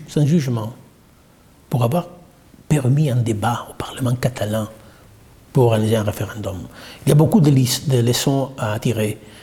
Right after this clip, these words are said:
de l'expérience québécoise, même s'il y a des grandes différences entre nous, mais quand même, euh, le respect pour le, la décision du peuple.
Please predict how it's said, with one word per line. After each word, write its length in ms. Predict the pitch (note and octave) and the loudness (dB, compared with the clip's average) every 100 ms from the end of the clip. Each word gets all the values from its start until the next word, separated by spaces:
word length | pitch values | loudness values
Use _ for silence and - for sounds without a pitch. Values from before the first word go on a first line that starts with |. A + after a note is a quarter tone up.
| - | -6
de 40 | A#2 | -4
l'expérience 540 | A#2 - A2 A2 - | -2 -2 -2 -2 -2
québécoise, 540 | A2+ A2 G#2+ - C#3+ A2+ G2+ | -2 -2 -2 0 2 2 0
même 160 | B2+ B2+ | 0 0
s'il 320 | - B2+ A2 | -2 0 2
y 80 | A#2 | 0
a 100 | A2 | 0
des 140 | B2 | -4
grandes 240 | G#2+ A#2 G#2+ | -4 -2 -2
différences 400 | - A#2+ A2+ - | -2 -2 -2 -2
entre 200 | A2+ D3 | 0 4
nous, 200 | A3+ A3+ - - - - - - | 4 2 -6 -16 -18 -20 -8 0
mais 180 | C#3+ | 0
quand 180 | - B2 | 0 0
même, 400 | C#3+ F#3 B2 G#2+ - - - - | 2 2 0 -4 -12 -20 -20 -8
euh, 420 | A#2 A2+ G#2+ G#2+ | -4 -2 -2 -4
le 120 | A#2+ | 0
respect 460 | B2 C3+ - F#3 - | 0 2 2 0 0
pour 200 | D3+ C3 | -2 2
le, 340 | B2+ A#2 A2 A2+ - - _ _ _ | 2 2 0 -4 -12 -20 _ _ _
la 80 | C#3 | -2
décision 420 | B2+ E3+ D3 C#3 | 2 2 2 2
du 120 | C#3 A#2 | 2 0
peuple. 340 | G#2+ - G2 | -4 -8 -14